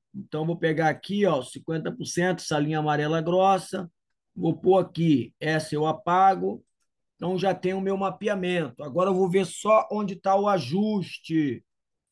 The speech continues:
Ajuste, pessoal, é preço justo.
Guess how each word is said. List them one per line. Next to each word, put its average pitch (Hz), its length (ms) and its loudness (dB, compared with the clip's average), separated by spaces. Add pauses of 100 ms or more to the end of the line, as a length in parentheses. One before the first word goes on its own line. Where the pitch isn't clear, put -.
(180)
Ajuste, 165 680 -2
pessoal, 143 720 -2
é 165 80 2
preço 190 500 0
justo. 165 960 -2